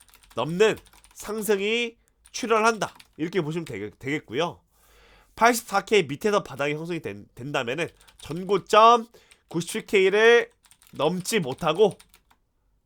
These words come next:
결국에는 큰 하락이 출현한다. 이렇게 보시면 될 것 같아요. 그래서 저,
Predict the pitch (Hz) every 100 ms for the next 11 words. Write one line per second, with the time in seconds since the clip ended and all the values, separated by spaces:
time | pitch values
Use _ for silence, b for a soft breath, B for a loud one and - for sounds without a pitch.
0 | _ 139 139 131 170 202 220 220 _ _
1 | - 208 190 170 156 196 214 208 b b
2 | _ - 202 214 202 180 - _ 131 139
3 | 127 131 147 87 87 110 82 - 73 _
4 | _ _ - 123 165 180 190 185 b b
5 | b b - - 151 156